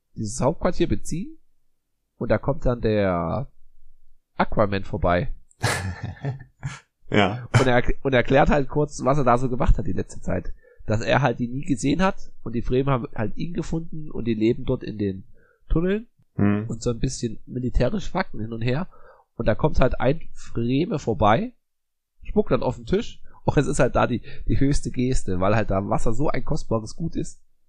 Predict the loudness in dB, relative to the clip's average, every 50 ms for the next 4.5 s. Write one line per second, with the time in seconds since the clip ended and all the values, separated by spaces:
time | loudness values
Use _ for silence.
0 | _ _ _ -2 0 2 2 2 0 -2 -6 _ _ _ _ _ _ _ _ _
1 | 2 2 2 0 -6 -16 _ _ _ _ _ -14 -8 -2 0 2 2 4 4 4
2 | 4 4 4 4 4 4 4 4 2 2 2 2 4 4 6 6 6 6 4 4
3 | 4 2 2 0 -2 -4 -2 0 -2 -2 -2 -6 -14 -20 -20 _ _ _ _ _
4 | _ _ _ 0 2 4 4 2 0 -2